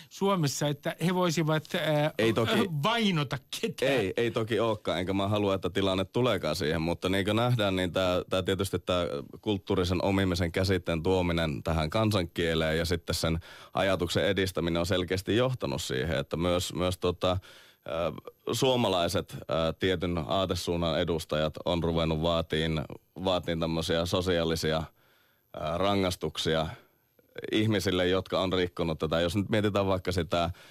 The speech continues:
Speaker 2: pressiklubia ja, ja sitä, minkälaisen
Speaker 1: Sanna
Speaker 2: ryöpyn Sanna
Speaker 1: Ukkolan
Speaker 2: Ukkola sai niskaansa, niin kyllä se
Speaker 1: Aivan.
Speaker 2: mun mielestä oli, oli kohtuuton,
Speaker 1: Hänellä
Speaker 2: vaikka
Speaker 1: oli
Speaker 2: ihmis-
Speaker 1: intiaanihattu päässä
Speaker 2: Mm.
Speaker 1: ja siitä nousi valtava
Speaker 2: Vaikka
Speaker 1: kohu.
Speaker 2: ihmisillä,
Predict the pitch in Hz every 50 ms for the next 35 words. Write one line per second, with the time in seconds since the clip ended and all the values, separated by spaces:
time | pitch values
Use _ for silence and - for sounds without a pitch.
0 | - - - _ _ _ 95 92 90 87 - 90 80 - 82 82 73 73 82 78
1 | 78 78 76 78 78 78 80 80 - 71 78 - - - 95 92 78 85 85 80
2 | 80 78 71 80 78 76 78 90 85 78 80 90 - - - - - - - 98
3 | 95 95 98 - - - - 143 110 101 95 90 90 92 85 85 82 82 82 -
4 | - - 80 78 80 82 87 76 73 - - 85 82 - - 87 87 - 98 95
5 | 98 101 98 101 98 98 92 92 95 - - 80 71 92 92 92 92 92 95 -
6 | - - _ _ _ _ - - - 95 95 - 120 127 131 127 - - 95 85
7 | 90 85 87 92 90 87 - - - - - - 202 185 - 170 165 160 156 156
8 | 151 147 147 151 135 - - 143 135 - 151 147 139 127 - 147 143 139 135 147
9 | 131 131 135 139 135 131 120 135 127 127 131 127 90 95 92 87 - - 87 90
10 | 101 104 104 92 85 98 92 92 87 85